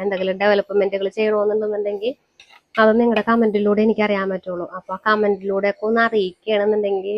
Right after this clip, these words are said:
ഒരുപാട് സന്തോഷം. ഒരുപാട് പേര് വീഡിയോസും ഒക്കെ കാണുന്നുണ്ട്,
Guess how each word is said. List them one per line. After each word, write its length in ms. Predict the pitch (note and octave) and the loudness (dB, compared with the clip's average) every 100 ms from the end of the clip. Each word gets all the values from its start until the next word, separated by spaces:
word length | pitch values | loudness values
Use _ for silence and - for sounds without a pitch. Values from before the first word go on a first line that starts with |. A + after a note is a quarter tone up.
| G#3+ | -4
ഒരുപാട് 340 | G3 F3+ F3+ | -4 -6 -6
സന്തോഷം. 600 | A3+ A#3 G3 F3+ E3 F3 - - _ _ _ _ _ _ _ _ _ _ _ _ _ _ | -4 -4 -4 -8 -10 -14 -18 -20 _ _ _ _ _ _ _ _ _ _ _ _ _ _
ഒരുപാട് 300 | G#3+ G#3+ A3 | 0 4 4
പേര് 320 | G#3+ B3 A3+ B3 D#4 - - - - | 6 4 6 4 2 -2 -10 -8 -2
വീഡിയോസും 460 | A#3 A#3 A3 A3 A3+ A#3+ A#3+ | 0 4 2 2 0 0 0
ഒക്കെ 200 | A#3 A3+ | -2 -4
കാണുന്നുണ്ട്, 600 | B3 A#3+ G#3+ G#3+ A3+ G#3+ | -4 -2 -2 -2 -2 -6